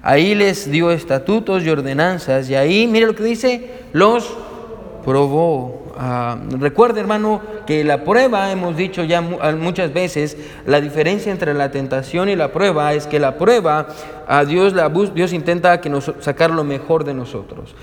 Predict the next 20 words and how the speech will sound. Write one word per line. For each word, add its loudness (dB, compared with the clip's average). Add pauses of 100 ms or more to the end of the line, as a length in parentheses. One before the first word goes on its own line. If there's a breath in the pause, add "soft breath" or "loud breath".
(160 loud breath)
La -2
tentación, -4 (460)
Satanás -4
está -2
sacando -2
lo 0
peor 2
de -6
nosotros. -14 (220 loud breath)
Entonces 4
aquí 2
está 2
una 0
prueba, 4 (100)
versículo 0
veintiséis, -2
mire 0
lo -2
que -6
dice. -2